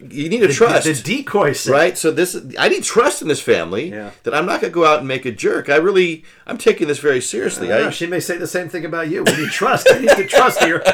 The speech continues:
Speaker 2: not gonna go out there and embarrass the family. But
Speaker 1: I
Speaker 2: that's,
Speaker 1: would not
Speaker 2: that's, that's
Speaker 1: do
Speaker 2: what
Speaker 1: it.
Speaker 2: comedy's all about, and sometimes we get our best material
Speaker 1: Yeah.
Speaker 2: from our families,
Speaker 1: Mm-hmm.
Speaker 2: especially dad-based comedian
Speaker 1: Dad,
Speaker 2: or dad,
Speaker 1: and,
Speaker 2: dad
Speaker 1: and it's gonna be a dad-based
Speaker 2: oriented
Speaker 1: theme,
Speaker 2: comedian.
Speaker 1: and so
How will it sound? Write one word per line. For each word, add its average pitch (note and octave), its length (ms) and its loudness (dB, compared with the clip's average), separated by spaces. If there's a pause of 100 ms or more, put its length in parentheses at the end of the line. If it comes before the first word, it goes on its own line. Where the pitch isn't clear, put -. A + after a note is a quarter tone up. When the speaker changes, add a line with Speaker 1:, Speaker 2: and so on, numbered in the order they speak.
(120)
Speaker 2:
not F3+ 180 2
gonna F3 160 2
go E3+ 120 4
out F3 180 6
there F3 140 0
and D#3+ 80 2
embarrass D#3 400 -2
the C#3 80 -10
family. C3 360 -8
But A2 120 0
Speaker 1:
I - 20 6
Speaker 2:
that's, B2+ 100 6
Speaker 1:
would A#2+ 120 4
not A2 60 4
Speaker 2:
that's, G2 100 2
that's G#2 120 -4
Speaker 1:
do D3+ 60 -4
Speaker 2:
what F#3+ 80 -2
Speaker 1:
it. - 40 -12
Speaker 2:
comedy's E3 400 -4
all C#3 160 -4
about, C3 280 -4
and A#2 80 -16
sometimes B2+ 400 -10
we A#2+ 80 -14
get B2 100 -8
our A#2 60 -10
best B2 300 -12
material B2 520 -6
Speaker 1:
Yeah. G2 300 -4 (140)
Speaker 2:
from D#3+ 160 -2
our C3 100 -2
families, E3 500 -6
Speaker 1:
Mm-hmm. A2+ 80 -6
Speaker 2:
especially C3 580 -8 (360)
dad-based B2+ 840 -4
comedian C3 260 -2 (120)
Speaker 1:
Dad, - 20 -4
Speaker 2:
or G#2+ 60 -10
dad, B2+ 320 -4
Speaker 1:
and, - 80 -20
Speaker 2:
dad B2 220 -4
Speaker 1:
and B2+ 80 4
it's C3+ 100 0
gonna D3+ 100 -2
be C#3 80 6
a B2 60 2
dad-based C3 560 2
Speaker 2:
oriented - 0 -
Speaker 1:
theme, A#2 360 -4
Speaker 2:
comedian. A2+ 200 0
Speaker 1:
and A#2 100 -4
so B2+ 300 2